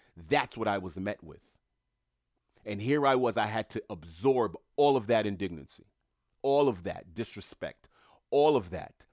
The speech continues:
not being treated fair and equally under the law, being abused by cops, being beat up, this, that, and the third.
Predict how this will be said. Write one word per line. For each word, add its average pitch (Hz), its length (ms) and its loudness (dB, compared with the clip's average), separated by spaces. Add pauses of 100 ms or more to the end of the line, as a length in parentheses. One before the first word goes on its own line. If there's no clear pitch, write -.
not 110 260 -4
being 110 200 -4
treated 107 360 -6
fair 113 380 0
and 101 80 -4
equally 104 340 -6
under 101 160 -6
the 87 100 -10
law, 82 320 -14 (680)
being 110 180 0
abused 110 560 -2
by 95 160 2
cops, - 600 -12 (140)
being 95 200 -6
beat 127 280 -4
up, 90 160 -4
this, 135 160 -8
that, - 120 -6
and 101 60 -12
the 95 40 -12
third. 82 240 -10